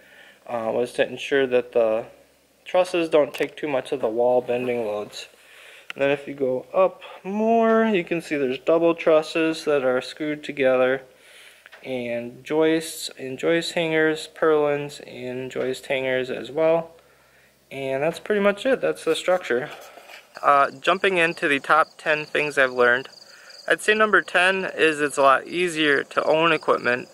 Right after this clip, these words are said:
then rent equipment. With that in mind, I bought this Bobcat at auction at the beginning of last year. Been pretty happy with it so far. I mainly use it with the forks.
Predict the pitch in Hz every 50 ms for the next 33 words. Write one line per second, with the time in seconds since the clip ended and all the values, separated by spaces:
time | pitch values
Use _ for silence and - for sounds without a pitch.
0 | - - - - - - - 123 127 127 127 123 123 120 - 131 147 165 175 -
1 | 180 - - 190 147 - 190 208 214 - - - - - - 139 147 - - 160
2 | 160 165 160 156 151 147 147 147 147 143 139 139 135 131 135 131 - - 135 127
3 | 131 - - - 139 135 139 139 - - - 139 135 135 131 - - - 123 123
4 | 117 - - 92 131 143 - - - 151 143 139 139 139 139 - - - - -
5 | - 123 123 - - 127 127 120 135 127 123 120 113 113 120 131 147 151 - -
6 | - - 165 170 185 202 - _ _ - - - - - - _ - - 131 -
7 | - _ - - 170 160 160 165 156 151 151 - 156 151 151 151 - - 151 143
8 | - - 156 143 143 - - 139 135 131 131 131 - _ - - - - - -
9 | - - 123 143 170 214 254 254 220 190 175 175 175 175 165 165 175 151 - -
10 | 147 151 151 156 - - - - 131 - - - 147 139 139 143 - - - -
11 | - -